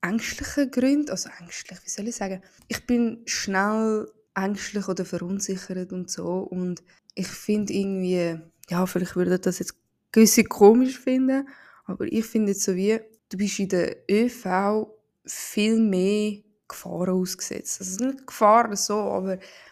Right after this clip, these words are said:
vor allem je nachdem, zu welchen Zeiten dass du schaffst, hast du irgendwie schon mega Crackies und so. Eine Kollegin hat mir erst gerade auch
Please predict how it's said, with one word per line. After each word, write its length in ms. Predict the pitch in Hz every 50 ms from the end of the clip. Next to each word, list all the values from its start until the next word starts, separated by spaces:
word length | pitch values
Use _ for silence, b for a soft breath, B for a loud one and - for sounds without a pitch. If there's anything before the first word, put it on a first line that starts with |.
| B B _ -
vor 180 | - - 214
allem 120 | 226 233 233
je 140 | 226 226 226
nachdem, 420 | 220 202 - - 214 214 214 202
zu 160 | - - 208
welchen 340 | 202 208 208 202 202 202 202
Zeiten 340 | - - 220 220 - 214 202
dass 200 | 202 190 190 -
du 80 | -
schaffst, 520 | 190 - - 185 190 190 185 - - - -
hast 200 | 190 202 190 190
du 60 | 208
irgendwie 160 | 196 190 190
schon 160 | 185 - 190
mega 220 | 196 196 185 190 185
Crackies 640 | 190 - - - 190 190 185 - - 185 - - 180
und 120 | 180 160
so. 220 | - 190 175 175
Eine 240 | 185 180 - 196 -
Kollegin 420 | - - 190 196 196 190 202 190 190
hat 80 | 185
mir 300 | 185 180 175 - - -
erst 300 | - 196 196 190 - -
gerade 200 | - 196 - -
auch 440 | - 196 196 208 214 214 220 -